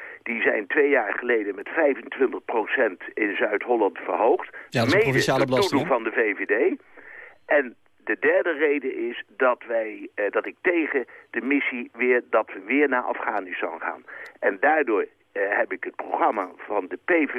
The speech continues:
Speaker 1: V van de provincie Zuid-Holland gelezen. De lijsttrekster, een vierentwintigjarige jonge dame, Vicky Maaiers,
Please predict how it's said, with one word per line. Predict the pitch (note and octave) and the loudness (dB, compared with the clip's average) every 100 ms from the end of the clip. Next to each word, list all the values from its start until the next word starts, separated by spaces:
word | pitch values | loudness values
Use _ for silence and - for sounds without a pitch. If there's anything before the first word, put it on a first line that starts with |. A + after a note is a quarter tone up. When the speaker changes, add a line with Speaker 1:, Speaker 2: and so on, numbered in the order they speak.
| A2 | -4
Speaker 1:
V | A2 - | -4 -4
van | - F#2+ | -10 -10
de | |
provincie | G2 - G#2+ - A2 F2 G2 | -2 0 2 0 -2 -4 -4
Zuid-Holland | G#2+ G2 F#2+ C3+ E3 D3+ | -2 -2 0 2 2 0
gelezen. | - C#3+ C#3 C#3 B2 - - - - | -2 2 2 2 -4 -8 -12 -14 -8
De | - | -2
lijsttrekster, | A2 C#3+ C3+ - - A#2+ - - G2 - | 2 2 0 -2 -2 -2 -2 -4 -6 -4
een | - F2 | -6 -2
vierentwintigjarige | C3+ C3+ A#2+ - A#2+ G2 F#2 G#2+ G2+ F#2 A2+ | 0 2 2 2 0 0 0 0 -2 -6 0
jonge | G#2 F2+ F2 | 0 2 0
dame, | A#2+ B2 C#2 A#1+ | 2 2 0 -4
Vicky | - C3+ - F#2 | -2 -2 -2 -6
Maaiers, | G2 A#2+ C3 A#2+ | -2 0 2 0